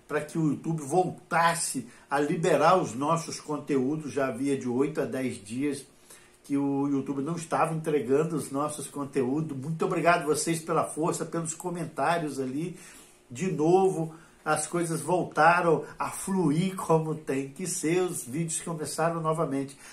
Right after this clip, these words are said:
a circular nas últimas quarenta e oito horas, voltando à sua normalidade, tá bom? Agradeço vocês imensamente sempre pelo apoio, pela força. E se você chegou até aqui, deixa nos comentários pra gente.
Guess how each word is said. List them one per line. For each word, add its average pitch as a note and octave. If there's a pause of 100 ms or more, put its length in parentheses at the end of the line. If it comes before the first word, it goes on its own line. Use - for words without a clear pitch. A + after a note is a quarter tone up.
(140)
a D#3
circular D#3+
nas B2+
últimas C#3
quarenta C3+
e C3
oito A#2+
horas, C3+
voltando C3+
à B2
sua C3+
normalidade, C#3 (480)
tá C#3
bom? G#3+ (340)
Agradeço F3+
vocês F3 (240)
imensamente F#3
sempre G3
pelo E3
apoio, E3
pela C#3
força. D#3+ (240)
E E3+
se F3+
você F3
chegou D#3
até E3+
aqui, E3+
deixa F#3+
nos F3+
comentários E3+
pra C#3+
gente. E3+